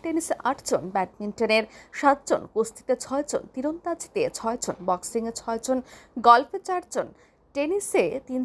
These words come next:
জন, দুজন সাঁতারে, দুজন সিলিংয়ে ভারতের জার্সি গায়ে প্যারিস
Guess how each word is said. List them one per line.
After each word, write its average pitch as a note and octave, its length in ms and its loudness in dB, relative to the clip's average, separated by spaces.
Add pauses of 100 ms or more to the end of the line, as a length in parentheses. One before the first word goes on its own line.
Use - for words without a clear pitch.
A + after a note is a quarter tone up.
জন, G3+ 140 2 (140)
দুজন G#3 280 -4 (120)
সাঁতারে, A3+ 440 2 (140)
দুজন A3+ 300 -4 (320)
সিলিংয়ে D#4 440 2 (100)
ভারতের G3 320 2 (360)
জার্সি A#3 460 6
গায়ে G3 180 4 (100)
প্যারিস G3 280 2